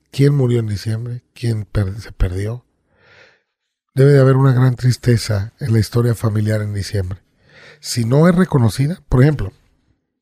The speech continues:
alguien perdió a su mamá a los cinco años en diciembre. Ya ni te acuerdas, güey, pero a partir de ahí diciembre para ti es muy triste. Llegas a los cuarenta años, treinta y tantos años después, ¿sí?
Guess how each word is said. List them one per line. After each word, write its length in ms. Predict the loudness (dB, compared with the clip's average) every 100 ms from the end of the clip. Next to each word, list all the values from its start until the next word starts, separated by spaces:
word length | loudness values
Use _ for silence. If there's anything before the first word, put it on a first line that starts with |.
| _ _ _ -4
alguien 320 | 0 2 2
perdió 320 | 2 4 6 4
a 40 |
su 120 | 2
mamá 260 | 0 2 2
a 40 |
los 120 | 2 0
cinco 380 | -4 -2 0 2
años 280 | 2 0 -2
en 80 |
diciembre. 480 | -4 -6 -8 -8 -12 -18 _ _ _ _ _ _ _ _ _ _ -2
Ya 120 | 0
ni 100 | 0
te 120 | -2
acuerdas, 420 | -4 -4 -6 -6
güey, 140 | -8 -8
pero 180 | -4 0
a 60 |
partir 340 | 0 0 0 2
de 80 | 2
ahí 100 | 2
diciembre 400 | 0 -4 -6 -6
para 200 | -4 -6
ti 140 | -8
es 60 | -10
muy 140 | -10
triste. 340 | -12 -16 -16 -4
Llegas 320 | 2 4 4
a 20 | 4
los 160 | 2
cuarenta 580 | 0 2 4 2 2 0
años, 340 | 0 0 -6 _ _ _ _ _ _ _
treinta 360 | 0 2 2 -2
y 60 | 0
tantos 280 | 0 2
años 140 | 0 0
después, 480 | -4 0 0 0 -8 _ _
¿sí? 300 | -2 -2